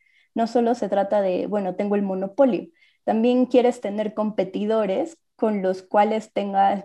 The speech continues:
pues, una, una competencia sana, tal cual, ¿no? Entonces creo que, que el abrirse a dar estas pequeñas mentorías, eh, es bastante válido si es que a lo mejor no tienen tanta presencia en,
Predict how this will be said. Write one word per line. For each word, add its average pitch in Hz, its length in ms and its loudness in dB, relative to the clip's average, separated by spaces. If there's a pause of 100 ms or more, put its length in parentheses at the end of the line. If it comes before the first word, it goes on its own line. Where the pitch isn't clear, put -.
pues, 226 180 0
una, 247 500 0
una 254 200 0
competencia 226 680 -2
sana, 220 440 -2
tal - 200 -8
cual, 196 280 0
¿no? 214 180 -6
Entonces 247 380 -6
creo 247 280 2
que, 208 220 -6 (320)
que 240 80 4
el 220 120 2
abrirse 240 520 2
a 226 60 6
dar 214 160 0
estas 220 260 -10
pequeñas 196 500 -8
mentorías, 202 760 -2 (400)
eh, 196 400 -2
es 220 120 0
bastante 202 640 0
válido 190 560 2
si 247 140 -4
es 190 140 -4
que 202 120 -4
a 196 80 0
lo 185 100 2
mejor 185 340 0
no 214 120 -2
tienen 208 260 -4
tanta 190 340 -4
presencia 185 760 -4
en, 180 300 -6